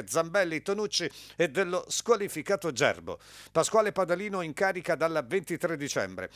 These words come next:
Una sola vittoria a Carpi, tre K O, due pareggi, l'ultimo dei quali ottenuto a Palermo.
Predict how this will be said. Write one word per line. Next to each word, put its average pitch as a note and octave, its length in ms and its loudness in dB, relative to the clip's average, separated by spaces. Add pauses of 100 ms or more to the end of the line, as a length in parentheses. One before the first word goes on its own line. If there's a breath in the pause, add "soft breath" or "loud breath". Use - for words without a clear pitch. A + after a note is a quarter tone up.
(160 soft breath)
Una F3+ 160 0
sola G#3+ 200 0
vittoria E3+ 400 2
a D3 40 2
Carpi, C#3 520 0
tre - 300 -2
K F3+ 240 2
O, G3 260 6
due D#3+ 220 0
pareggi, C3 440 0
l'ultimo F3+ 420 -4
dei C#3+ 100 -2
quali F3+ 320 0
ottenuto D3+ 380 -2
a C#3 40 2
Palermo. G2 480 0